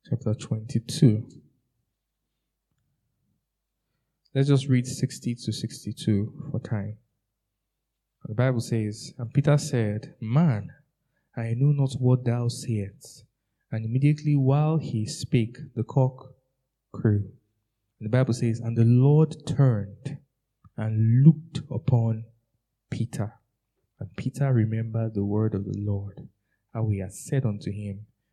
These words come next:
Before the cock crow, thou shalt deny me thrice. And Peter went out and wept bitterly." The internal is that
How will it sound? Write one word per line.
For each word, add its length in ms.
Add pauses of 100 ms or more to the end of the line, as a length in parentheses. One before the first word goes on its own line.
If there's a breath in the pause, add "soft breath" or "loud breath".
(140)
Before 320
the 100
cock 460
crow, 400 (540)
thou 160
shalt 240
deny 260
me 160
thrice. 520 (440)
And 160
Peter 300
went 280
out 300 (640)
and 180
wept 580 (840)
bitterly." 480 (3250)
The 180
internal 540
is 240
that 280